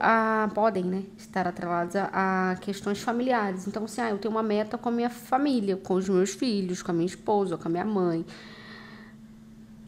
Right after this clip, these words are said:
Ou comigo mesmo, não tem problema, porque esse pajem também pode falar,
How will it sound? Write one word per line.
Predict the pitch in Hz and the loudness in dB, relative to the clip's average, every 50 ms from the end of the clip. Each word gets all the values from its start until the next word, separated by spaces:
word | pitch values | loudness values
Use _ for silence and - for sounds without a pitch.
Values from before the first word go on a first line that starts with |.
| - - - | -6 4 6
Ou | 202 202 196 | 8 8 8
comigo | 196 202 220 269 320 269 262 285 | 8 8 10 10 12 12 12 12
mesmo, | 285 277 381 349 269 233 180 - - - - | 10 8 8 6 2 0 -4 -6 -10 -10 -4
não | - 185 185 | -2 -2 0
tem | 180 185 180 | 0 0 0
problema, | 185 214 - - - 214 220 214 190 | 0 0 2 2 4 4 4 4 2
porque | 165 - - - - - - | 0 -4 -8 -14 -14 -12 -12
esse | 160 - | -12 -6
pajem | - - 180 175 185 190 202 | 2 4 6 6 6 4 2
também | 196 202 202 196 | 0 0 -2 0
pode | 196 202 185 185 - | 0 0 -2 -2 -2
falar, | - 214 214 220 214 | 0 2 2 2 0